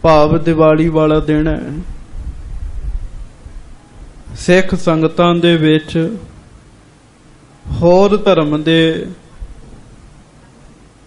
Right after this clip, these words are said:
ਲੋਕਾਂ ਦੇ ਵਿੱਚ ਬੜਾ ਚਾਅ ਹੈ।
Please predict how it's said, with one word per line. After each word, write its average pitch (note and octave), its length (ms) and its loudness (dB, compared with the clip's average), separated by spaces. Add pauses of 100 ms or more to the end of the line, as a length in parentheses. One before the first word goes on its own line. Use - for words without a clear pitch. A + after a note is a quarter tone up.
(240)
ਲੋਕਾਂ E3 480 2
ਦੇ E3+ 220 0
ਵਿੱਚ D#3 340 0
ਬੜਾ D#3 340 0
ਚਾਅ D3+ 300 -2 (240)
ਹੈ। D#3 320 -6